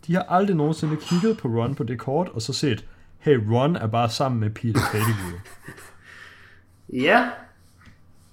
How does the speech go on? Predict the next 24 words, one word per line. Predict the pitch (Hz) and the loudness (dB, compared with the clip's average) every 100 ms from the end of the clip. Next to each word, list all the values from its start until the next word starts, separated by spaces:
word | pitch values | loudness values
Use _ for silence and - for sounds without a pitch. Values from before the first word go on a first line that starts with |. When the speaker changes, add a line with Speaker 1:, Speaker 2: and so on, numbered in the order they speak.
| - - - - - - | -20 -20 -20 -20 -20 -8
Speaker 2:
Men, | 165 165 151 147 147 - - - - | 0 4 6 6 4 -6 -20 -20 0
altså, | 185 196 - 156 151 - - - - - - - - - - - - | 4 6 6 6 6 2 -8 -16 -16 -16 -18 -20 -18 -18 -20 -14 0
ligesom | 175 233 254 254 247 190 | 6 6 8 6 4 2
du | 156 | 0
synes, | - 196 208 - | 0 0 0 0
at | 147 - | -4 0
det | 139 | 0
er | |
super | 127 - 202 123 | 0 2 2 2
fint, | 113 - 196 101 90 - - _ - | -2 0 -2 -2 -10 -18 -20 _ -6
at | 120 113 - - - | -4 -4 -6 -20 -14
sådan | - 170 135 | -2 0 2
en | 117 | 0
spol | - 110 156 135 123 | -4 -2 2 2 2
tilbage | - 127 127 135 160 165 | -2 -6 0 0 0 -2
tiden | - - 247 220 127 - 98 92 - - - | -4 0 2 4 2 -2 -12 -18 -20 -20 -6
maskine | 143 123 - 151 156 143 | -4 -4 -2 2 4 2
eksisterer, | - 117 - 160 120 87 - - | -2 -6 -2 0 0 -4 -12 -10
så | 143 | -4
den | 131 131 | -2 2
Hermione | 127 117 113 127 151 160 123 | 2 2 0 0 2 0 -2
kan | 123 - | -8 -6
komme | 123 113 104 101 | -4 -4 -6 -8
til | - 107 | -6 -6